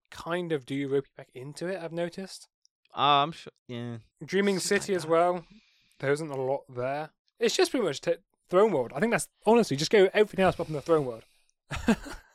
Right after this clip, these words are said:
Speaker 1: You don't need it. The Throne World's great.
Speaker 2: Yeah, no.
Speaker 1: The
Speaker 2: I am
Speaker 1: Throne World
Speaker 2: like,
Speaker 1: is what
Speaker 2: yeah.
Speaker 1: you want for a location. That is, that is how you do it. I, I actually, do you think any location in any Destiny game is better than the Throne World?
Speaker 2: Uh, there was, oh, fuck, it was Titan?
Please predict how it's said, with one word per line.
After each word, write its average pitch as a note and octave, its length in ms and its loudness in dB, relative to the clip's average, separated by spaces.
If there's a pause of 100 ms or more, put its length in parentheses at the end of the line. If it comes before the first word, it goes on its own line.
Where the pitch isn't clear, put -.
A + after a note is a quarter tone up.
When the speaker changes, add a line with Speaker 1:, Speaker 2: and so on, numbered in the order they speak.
(260)
Speaker 1:
You G#3 80 2
don't B3+ 140 2
need C#4 180 2
it. - 200 2
The F3 60 -14
Throne B3+ 220 4
World's A3 160 -2
great. A3 320 0 (160)
Speaker 2:
Yeah, C#3 300 2
no. B2 380 -6 (300)
Speaker 1:
The - 80 -2
Speaker 2:
I B2+ 100 4
am C#3 140 6
Speaker 1:
Throne E4+ 100 2
World - 100 4
Speaker 2:
like, F3+ 80 6
Speaker 1:
is E3 80 0
what F3+ 60 2
Speaker 2:
yeah. C#3 160 4
Speaker 1:
you - 60 2
want C3+ 220 0
for B2+ 260 -4
a A#2+ 80 -10
location. A#2 440 -10 (260)
That F3+ 200 2
is, D#3 140 -2 (140)
that F#3 200 4
is F3 80 0
how E3+ 200 2
you D3+ 160 -4
do B2+ 100 -4
it. F#2 140 -14 (420)
I, D#3+ 140 0 (220)
I G3 120 4
actually, A#3+ 360 0 (160)
do A3+ 120 -6
you D4 140 2
think B3+ 240 2
any G#3 200 4
location F#3 640 2
in C#3+ 120 -10
any F3 180 0
Destiny D3 260 -2
game B2+ 200 -6
is A#2 100 -8
better B2+ 280 -4
than A2+ 120 -14
the A2 40 -14
Throne G#2+ 240 -12
World? - 180 -20 (520)
Speaker 2:
Uh, A2 760 0 (180)
there A2+ 200 0
was, G#2+ 320 -8 (220)
oh, G#2 280 2
fuck, - 280 -12
it G2+ 40 -8
was G2+ 120 -10
Titan? D#3+ 600 -2